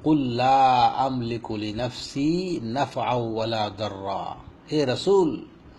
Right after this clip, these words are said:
সাল্লাল্লাহু আলাইহি ওয়াসাল্লাম, আপনি বলে দিন, আল্লাহ যা ইচ্ছা করেন,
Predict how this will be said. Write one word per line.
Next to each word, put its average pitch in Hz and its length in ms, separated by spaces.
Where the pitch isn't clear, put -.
সাল্লাল্লাহু 113 840
আলাইহি 104 320
ওয়াসাল্লাম, 123 720
আপনি 107 360
বলে 107 240
দিন, 113 420
আল্লাহ 135 420
যা 120 140
ইচ্ছা 131 320
করেন, 101 480